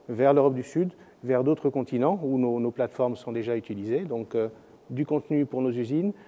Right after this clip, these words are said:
du contenu pour l'export. Et le troisième, c'est le, c'est le ticket technologique, c'est en profitant de, du plan Renaulution et d'électrification qui va se réaliser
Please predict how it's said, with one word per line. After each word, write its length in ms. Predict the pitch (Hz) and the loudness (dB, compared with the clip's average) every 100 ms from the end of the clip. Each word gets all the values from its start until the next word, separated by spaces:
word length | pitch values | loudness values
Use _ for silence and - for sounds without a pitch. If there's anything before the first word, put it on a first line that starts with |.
| - - | -18 -6
du 120 | 143 | -2
contenu 320 | 156 143 156 | 0 -2 -2
pour 160 | 147 131 | 0 0
l'export. 440 | 127 - 165 196 - - - - - | 0 4 6 6 0 -20 -20 -14 -2
Et 120 | 139 | 4
le 100 | 170 | 4
troisième, 600 | - 175 143 165 214 208 | 6 6 8 6 6 2
c'est 200 | - 139 | 2 4
le, 320 | 131 123 120 | 6 6 4
c'est 160 | 120 131 | 2 2
le 160 | 127 | 2
ticket 400 | 123 - - 156 | 0 -6 0 2
technologique, 720 | 147 139 139 131 127 131 208 | 2 -2 0 2 2 0 -4
c'est 340 | - - 135 131 - - - - | -4 2 4 4 0 -20 -14 -6
en 100 | 139 | -6
profitant 680 | - 151 - 143 175 175 | -4 -6 -6 0 2 4
de, 420 | 170 139 139 135 131 - - - | 4 6 6 6 2 -6 -20 -6
du 80 | 135 | -6
plan 260 | - 160 | 0 2
Renaulution 760 | 151 151 143 147 156 - 135 127 - - - | 6 6 6 4 2 2 2 0 -4 -20 -10
et 140 | - 131 | -2 0
d'électrification 880 | 139 151 - 160 - 156 - 170 160 | 2 2 0 -10 0 0 0 -2 -2
qui 160 | 143 | 0
va 100 | 135 | 0
se 140 | 127 139 | 0 2
réaliser 680 | 131 139 139 131 147 143 | 6 6 4 4 4 4